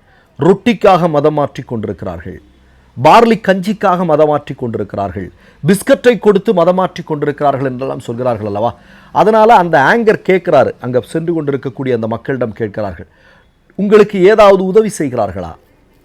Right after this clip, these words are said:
இதை கொடுக்குறோம், அதை கொடுக்குறோம்னு சொல்லி தான் உங்களை வந்து மதம் மாற்றுவதற்காக யாராவது ஈடுபடுகிறார்களா?" அப்படிங்கிற கேள்வியை அந்த மக்களை பார்த்து கேட்கிறார்கள். ஆனால் அந்த மக்கள் சொல்கிறார்கள், "எங்களுக்கு யாரும் எந்த உதவியும் செய்வதில்லை,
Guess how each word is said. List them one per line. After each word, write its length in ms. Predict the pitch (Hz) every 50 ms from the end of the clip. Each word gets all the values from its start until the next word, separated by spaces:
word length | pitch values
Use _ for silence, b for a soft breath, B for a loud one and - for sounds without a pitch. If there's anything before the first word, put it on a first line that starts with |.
| _ _
இதை 220 | - 160 185 220 214 -
கொடுக்குறோம், 380 | 214 185 170 180 190 190 180
அதை 200 | 151 156 180 180 -
கொடுக்குறோம்னு 380 | 175 160 151 - 156 160 160 151
சொல்லி 260 | - - 143 139 143
தான் 240 | 143 160 165 160 b b b b b b
உங்களை 300 | 131 143 151 156 156 143
வந்து 220 | 139 143 143 180
மதம் 260 | 165 147 143 170 190
மாற்றுவதற்காக 680 | 180 170 160 156 - 156 147 135 131 - - 143 131 120
யாராவது 360 | 135 131 127 127 131 127 123 120
ஈடுபடுகிறார்களா?" 720 | 135 147 143 127 113 104 110 110 101 95 107 104 104 101 90 - - 123
அப்படிங்கிற 280 | 107 - 123 123 123 113
கேள்வியை 680 | 110 - - 160 170 175 147 135 139 160 214 202 b b b b b b b b b
அந்த 220 | b 131 160 160 156
மக்களை 380 | 156 160 - - 196 185 156 131
பார்த்து 320 | - 131 127 127 - 143
கேட்கிறார்கள். 560 | - 117 101 - - 98 78 - - - - _ _ _ _ -
ஆனால் 400 | 120 131 135 131 127 127 120 b b b b
அந்த 200 | - 127 139 139
மக்கள் 260 | 135 139 135 - 202
சொல்கிறார்கள், 500 | - - 156 147 135 139 135 123 113 131
"எங்களுக்கு 520 | 120 110 120 139 160 190 190 180 175 - 170
யாரும் 300 | 143 139 139 160 170 160
எந்த 220 | 147 139 135 147
உதவியும் 380 | 120 123 - 135 135 143 139 131
செய்வதில்லை, 600 | 123 - 127 123 120 113 107 107 107 107 101